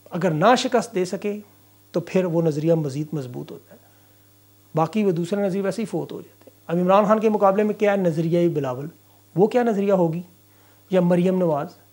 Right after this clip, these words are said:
या शहबाज शरीफ, या नज़रिया फजल रहमान? देखिए, लाखों करोड़ों लोग बखुदा कहते हैं, "हम इनकी शक्ल नहीं देखते, टीवी चैनल बदल देते हैं।" अब तो यार, लोग टीवी देखते ही नहीं, एआरवाई भी छोड़ दिया लोगों ने।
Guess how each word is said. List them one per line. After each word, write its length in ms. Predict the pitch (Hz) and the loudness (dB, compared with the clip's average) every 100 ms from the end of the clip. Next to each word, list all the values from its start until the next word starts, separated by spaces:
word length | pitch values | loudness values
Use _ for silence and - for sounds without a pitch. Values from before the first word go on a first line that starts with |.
| _ _ - | _ _ -4
या 60 | 175 | 0
शहबाज 400 | - 180 170 170 | 2 4 6 4
शरीफ, 340 | 185 160 151 | 2 -2 0
या 80 | 185 | 0
नज़रिया 540 | 190 196 196 202 196 | 2 4 4 6 6
फजल 280 | 190 175 165 | 4 2 2
रहमान? 520 | 180 170 156 165 214 - - - - | 4 4 2 4 4 2 -10 -14 0
देखिए, 200 | 240 311 | 4 4
लाखों 420 | 214 202 202 269 | 4 2 2 2
करोड़ों 360 | 269 220 226 233 | 2 6 8 8
लोग 180 | 233 175 | 6 4
बखुदा 640 | 170 180 160 190 202 131 | 0 2 6 8 6 2
कहते 200 | 170 165 | -6 -4
हैं, 80 | 202 | -4
"हम 120 | 190 | -4
इनकी 160 | 185 185 | -6 -8
शक्ल 340 | - - - | -8 -6 -2
नहीं 100 | 214 | -2
देखते, 240 | 170 156 196 | -2 -2 -4
टीवी 280 | 185 180 180 | -4 -4 -2
चैनल 280 | 170 165 | -4 -4
बदल 260 | 175 143 123 | -4 -4 -6
देते 200 | 123 135 | -10 -14
हैं।" 120 | 135 220 | -16 -12
अब 120 | 190 | -4
तो 100 | 233 | -2
यार, 100 | 220 | 2
लोग 180 | 214 220 | 0 0
टीवी 180 | 202 | -2
देखते 280 | 180 151 208 | 0 -2 -2
ही 60 | 185 | -4
नहीं, 120 | 190 - _ _ - | -4 -12 _ _ -2
एआरवाई 300 | 180 190 185 | 2 4 4
भी 80 | 180 | 0
छोड़ 240 | 170 151 | -6 -6
दिया 120 | 160 160 | -4 -4
लोगों 200 | 143 | -6
ने। 60 | 175 | -12